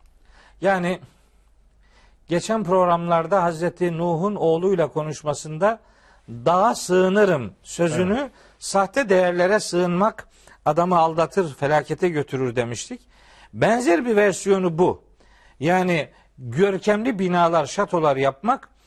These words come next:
Speaker 1: sizin ebedi yaşamanızı sağlamayacaktır. Yani tersinden mesaj veriyor Hazreti Hud. E, ebedi yaşatılacaksınız düşüncesiyle böyle masnalar yapmayın. Bu ebedi yaşama duygusu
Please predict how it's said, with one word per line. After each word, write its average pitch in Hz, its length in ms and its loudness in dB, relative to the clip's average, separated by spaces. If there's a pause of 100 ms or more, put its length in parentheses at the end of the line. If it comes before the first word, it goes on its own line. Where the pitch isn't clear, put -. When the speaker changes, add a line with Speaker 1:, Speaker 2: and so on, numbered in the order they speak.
(160)
Speaker 1:
sizin 196 320 -4
ebedi 175 760 0
yaşamanızı 156 720 -2
sağlamayacaktır. 139 1080 -2 (420)
Yani 127 240 -4
tersinden 180 600 0
mesaj 160 440 -2
veriyor 127 340 0
Hazreti 131 420 -2
Hud. 185 280 0 (560)
E, 143 280 4
ebedi 175 300 0
yaşatılacaksınız 165 1160 -2 (360)
düşüncesiyle 170 920 -2
böyle 156 240 2
masnalar 151 640 0
yapmayın. 156 460 -2 (400)
Bu 214 160 2
ebedi 226 400 2
yaşama 202 560 0
duygusu 185 600 -4